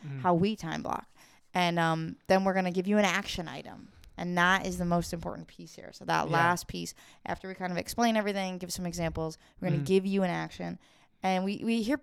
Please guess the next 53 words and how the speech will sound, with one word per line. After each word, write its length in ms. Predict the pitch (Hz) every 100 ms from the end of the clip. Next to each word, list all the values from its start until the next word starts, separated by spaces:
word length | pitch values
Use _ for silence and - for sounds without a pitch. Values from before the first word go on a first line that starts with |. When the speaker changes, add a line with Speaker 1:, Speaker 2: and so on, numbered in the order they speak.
| _
Speaker 2:
from 180 | - 254
people 520 | 269 262 254 - - _ _ -
all 220 | 220 269
the 60 |
time, 360 | 247 294 - 156
right? 160 | 170 202
Like, 200 | 196 180
reaching 280 | 202 220
back 220 | 208 202 202
out 140 | 240
and 100 | 180
say, 140 | 180
"Hey, 280 | 180 190 185 - - - _ _ _ _ _
um, 560 | 202 185 175 170 170 175
you 140 | - 196
know, 80 | 185
I, 160 | 175
I 140 | - 190
did 160 | 196
what 100 | 190
you 80 | 190
said 340 | 180 196 180 175
in, 400 | 175 175 170 -
I 120 | -
don't 80 | 143
know, 80 |
episode 600 | 143 185 185 180 165 170 - -
six, 580 | - - 175 - - -
which 180 | 180 175
is 300 | 160 160 165
m-, 320 | 196 208 208
make 300 | - 214 226
a 80 | 202
list," 400 | 202 - - -
right? 160 | 180 -
Or 100 | 175
whatever. 380 | 180 175 185 185 -
Speaker 1:
Yeah. 220 | 156 143 113
Speaker 2:
And 440 | 190 180 175 170
it 160 | 196 202
was 160 | 196 165
really 300 | 175 170 170
helpful. 360 | 165 - 151
It 100 | 143
was 180 | 170 165
really 220 | 160 156 156
g-, 120 | - -
great. 160 | 185
Speaker 1:
Yeah, 140 | 165 165 - -
yeah. 220 | 135 156 - _ _
Speaker 2:
Um, 280 | 175 165 160
and, 220 | 165 160
like, 160 | 160